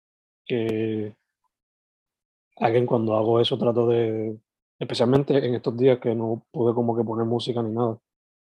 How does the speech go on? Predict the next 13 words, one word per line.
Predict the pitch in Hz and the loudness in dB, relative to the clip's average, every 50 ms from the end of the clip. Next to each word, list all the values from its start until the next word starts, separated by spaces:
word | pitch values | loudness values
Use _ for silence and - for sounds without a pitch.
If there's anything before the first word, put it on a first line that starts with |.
| _ _ _ _ _ _ _ _ | _ _ _ _ _ _ _ _
pues | 120 123 | 2 2
me | 117 117 113 | 2 2 0
desconecté | 113 110 - 123 113 110 - - 127 120 | 0 0 0 -2 -4 -4 0 0 0 0
full | - - 131 143 151 | 2 2 2 4 4
y | 131 | 2
simplemente | - 139 117 110 123 110 120 117 110 120 | 0 0 -2 -2 -2 -2 -2 -2 -2 -4
escuché | - - 123 - - 120 117 | -2 -2 -4 -2 -2 -2 -2
los | 117 110 | 0 -2
surroundings | - - 117 113 120 120 123 120 117 113 113 113 113 - - - - - _ | -2 -2 -2 0 0 0 0 -2 -4 -6 -8 -10 -12 -14 -16 -16 -16 -12 _
mientras | 165 165 123 - - 113 113 | -8 -8 -6 -4 -2 -2 -2
escribía | 113 - - 120 107 107 113 | -2 -2 -2 0 0 0 -2
el | 107 | -2
poema. | - - 117 113 117 110 110 107 | -2 -2 -2 0 0 -2 -2 -6